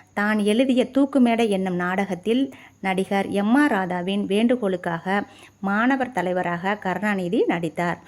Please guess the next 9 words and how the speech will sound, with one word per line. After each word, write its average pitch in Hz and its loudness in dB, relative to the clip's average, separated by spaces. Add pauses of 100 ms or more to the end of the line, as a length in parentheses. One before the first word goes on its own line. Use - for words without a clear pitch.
(280)
அந்நாடகத்திற்கான 190 0
பாராட்டு 240 -2
விழாவில்தான் 180 -4
அவருக்கு 180 -4
கலைஞர் 220 0
என்னும் 190 -2
சிறப்பு 220 -2
பெயர் 202 -4
வழங்கப்பட்டது. 175 -2